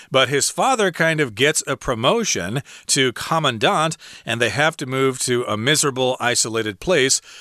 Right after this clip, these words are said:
which turns out to be Auschwitz, okay? So we've got the father taking his family to Auschwitz there, and we've got Bruno, we've got his sister Gretel,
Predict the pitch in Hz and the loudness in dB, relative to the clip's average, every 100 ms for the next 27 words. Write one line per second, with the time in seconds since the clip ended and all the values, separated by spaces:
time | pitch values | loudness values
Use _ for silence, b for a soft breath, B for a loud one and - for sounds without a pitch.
0 | B B 135 131 - 175 175 151 143 139 | B B 0 0 0 0 0 2 0 0
1 | 127 127 117 117 123 143 156 - 113 90 | -2 -2 0 0 0 2 2 0 -4 -8
2 | 67 - 92 - 107 117 - 113 107 - | -8 -8 -6 -4 0 0 0 -2 -4 0
3 | 117 110 107 - 120 127 123 120 - B | 0 0 -4 -2 2 4 2 0 -2 B
4 | B B 147 143 143 127 120 - 127 131 | B B 2 4 0 -2 -2 0 0 0
5 | 123 123 110 B B - 190 180 165 156 | -2 -2 -4 B B 0 2 4 2 2
6 | - 139 - 131 123 123 - B B 104 | 0 0 0 2 4 2 -2 B B -6
7 | 107 107 104 107 98 127 127 127 123 120 | -4 -4 -2 -2 0 0 0 0 0 0
8 | 113 117 107 - 123 107 107 95 110 110 | -2 -2 0 0 -2 -4 -8 0 0 0
9 | 117 110 | -2 -6